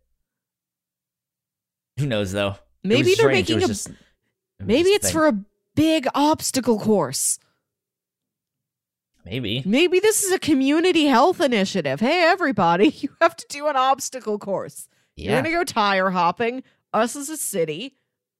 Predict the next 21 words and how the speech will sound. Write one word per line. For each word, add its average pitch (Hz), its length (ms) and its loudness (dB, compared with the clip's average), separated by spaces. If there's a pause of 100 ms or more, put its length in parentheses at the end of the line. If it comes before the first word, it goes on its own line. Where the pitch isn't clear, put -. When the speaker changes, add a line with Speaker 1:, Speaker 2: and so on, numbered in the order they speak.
(180)
Speaker 2:
we're 202 160 -6
gonna 220 120 -2
shed 226 240 -4
those 240 180 -2
pounds. 277 460 -4
We're 180 120 -4
gonna 226 200 -2
get 214 180 -2
live. 175 800 0 (1040)
Speaker 1:
Who 110 160 -6
knows? 92 720 -4 (1600)
I - 40 -6
mean, 160 260 -8 (480)
like, - 260 -6 (360)
that's, 180 260 -4 (640)
that's 170 140 -4
the - 60 -8
thing. 156 200 -2
Like, 107 260 -6
it's 123 260 -6
not 147 380 -8